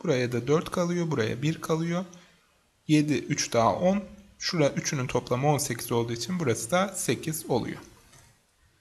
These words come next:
Geçelim buna. Buna göre soru işaretinin yerine hangisi gelmelidir? Bir kere şuranın toplamı on sekiz ise dört, sekiz daha on iki, şurası altı. Bunu bulduk.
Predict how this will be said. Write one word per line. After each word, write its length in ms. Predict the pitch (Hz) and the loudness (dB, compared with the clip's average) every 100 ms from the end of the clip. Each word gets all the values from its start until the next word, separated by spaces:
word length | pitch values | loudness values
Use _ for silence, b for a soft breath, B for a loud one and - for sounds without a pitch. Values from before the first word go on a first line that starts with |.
| _ _ _ _ - | _ _ _ _ -2
Geçelim 460 | 208 - 185 180 | 2 4 4 4
buna. 300 | 139 139 185 - - _ _ _ _ _ - | 4 2 0 -4 -20 _ _ _ _ _ -2
Buna 200 | 202 220 | 4 4
göre 220 | 202 147 | 6 6
soru 240 | 143 196 196 | 6 6 6
işaretinin 520 | 190 156 127 120 147 | 6 6 6 4 0
yerine 220 | 151 196 | 2 2
hangisi 560 | 202 185 143 143 175 185 | 2 2 2 0 0 2
gelmelidir? 600 | 147 120 113 104 110 160 | 2 4 2 0 -2 -4
Bir 100 | 202 | -2
kere 240 | 170 143 | 0 2
şuranın 460 | 127 202 190 180 156 | 2 2 4 4 2
toplamı 440 | 147 147 135 139 | 0 0 -2 0
on 180 | 175 185 | 0 0
sekiz 380 | 185 123 - 123 | 0 -2 -2 0
ise 320 | - 196 170 | 0 0 4
dört, 220 | 170 160 | 4 4
sekiz 380 | - 127 - - | 2 -4 -6 0
daha 100 | 120 | 0
on 200 | 131 131 | 2 -2
iki, 260 | 123 - 190 | -4 -4 -4
şurası 540 | - 135 120 - 220 - - _ _ - | 2 2 2 0 -4 -6 -16 _ _ 6
altı. 440 | 160 107 - 113 - - _ _ _ _ _ _ _ | 6 6 0 -12 -14 -20 _ _ _ _ _ _ _
Bunu 220 | 202 208 | 0 2
bulduk. 440 | 190 120 135 - | 4 2 0 -4